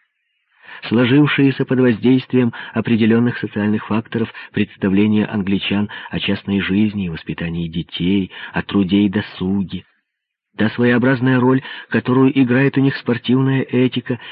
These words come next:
понятие честной игры, прав в рамках правил, то значение, которое они придают самоконтролю и канонам предписанного поведения,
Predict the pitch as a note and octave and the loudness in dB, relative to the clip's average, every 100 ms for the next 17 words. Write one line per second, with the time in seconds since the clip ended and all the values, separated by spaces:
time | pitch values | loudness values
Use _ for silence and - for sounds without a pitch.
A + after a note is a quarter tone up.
0 | - G2 F#2 F#2 F#2+ - F#2 F2+ - F#2+ | -4 -2 0 0 -2 -2 -4 -6 -4 -2
1 | F#2 D#2+ D#2+ G#2 A#2 A2+ _ _ _ - | -2 -2 -2 2 2 -2 _ _ _ -4
2 | F#2+ G2 F#2 F#2 F#2 G2 F#2+ - F#2 - | 0 0 -2 -6 -4 0 -2 -2 -8 -8
3 | - G2 G#2 A2+ A2 A2+ A2 _ _ _ | -6 -2 0 0 0 -2 -6 _ _ _
4 | _ _ - - - - D#3 D#3+ F3 - | _ _ -20 -18 -10 0 2 4 0 2
5 | F3+ F3+ F3 - - - D#3+ E3 E3 E3 | 4 4 2 0 -12 -4 -2 2 2 4
6 | D3 D#3 D#3 D#3 D3+ E3 D#3+ D3 D#3+ - | 4 2 2 2 4 4 2 0 0 2
7 | D#3 D#3 - D3 F3+ E3+ C#3+ - C3 B2+ | 0 0 2 4 6 6 6 4 2 4
8 | C3 B2 B2 B2 - B2+ - A#2+ A#2 A2+ | 4 2 2 -2 2 0 0 0 0 0
9 | A#2+ A2+ G2 A#2 F#3+ G3+ D#3+ F2 | 4 4 4 4 6 6 4 0